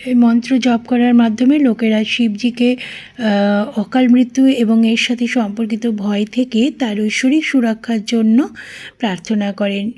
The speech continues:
শিবজির আশীর্বাদ ও তার সুরক্ষার জন্য এই মন্ত্রটা অবশ্যই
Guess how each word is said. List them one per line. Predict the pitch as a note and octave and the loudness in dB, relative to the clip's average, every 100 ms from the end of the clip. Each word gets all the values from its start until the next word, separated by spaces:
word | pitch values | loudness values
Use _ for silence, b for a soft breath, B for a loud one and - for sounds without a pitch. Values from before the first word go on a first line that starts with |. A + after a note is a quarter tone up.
| - | -8
শিবজির | - B3+ A3 - A#3+ | -2 0 0 0 2
আশীর্বাদ | G#3+ G#3+ A#3 G#3+ A3+ | 2 0 -2 0 0
ও | A3+ | 0
তার | A3 G3+ A3 | -2 -4 -4
সুরক্ষার | - A#3 A#3 A#3+ A3+ | -2 -2 0 0 -2
জন্য | - A#3+ A#3+ E4+ - B B B - | 2 4 6 4 0 B B B -6
এই | A3+ A#3 C4 D4 _ A3+ | 0 2 2 -2 _ -6
মন্ত্রটা | A3 G#3+ G#3+ G#3+ D#4+ | -2 -2 -2 -4 -2
অবশ্যই | D4 G#3+ - B3 E4+ | -2 -2 -2 0 -2